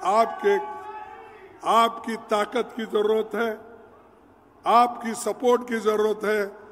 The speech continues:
इसीलिए मैं आपसे निवेदन करता हूं कि आपका सपोर्ट आने वाले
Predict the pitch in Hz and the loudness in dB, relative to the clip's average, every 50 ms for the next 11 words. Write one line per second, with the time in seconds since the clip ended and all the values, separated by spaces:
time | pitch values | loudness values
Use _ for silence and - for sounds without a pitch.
0 | - - - - 196 226 196 - 233 226 220 220 226 220 214 208 208 202 208 220 | -20 -20 -14 -8 -8 -8 -6 -4 -4 -4 -2 2 2 2 2 2 0 0 0 0
1 | 202 180 160 - - - - - - - - 175 208 240 233 240 - - 226 202 | -2 -2 -6 -10 -16 -20 -20 -20 -18 -6 0 2 2 2 0 -4 -6 -4 -4 -2
2 | 196 190 190 208 220 220 233 247 247 226 247 226 214 208 208 220 208 208 196 185 | -2 0 0 2 2 2 0 -2 -4 -4 -4 -4 -4 -4 -4 -6 -4 -4 -4 -2
3 | 190 180 170 - - - - - - - - - - - 196 202 220 - - 170 | -4 -6 -6 -8 -14 -20 -20 -20 -20 -20 -20 -20 -14 -10 -8 -8 -8 -6 -2 0
4 | 180 196 202 196 - - - 185 180 180 - - 170 165 - 233 214 220 226 220 | 0 0 0 -4 -8 -12 -8 -8 -6 -6 -6 -8 -10 -8 -2 0 2 2 0 0
5 | 220 - - - 165 185 196 196 196 196 190 185 190 196 190 190 180 | -4 -12 -10 -6 -6 -4 -4 -2 -2 -2 -2 -2 -2 -2 -2 -4 -4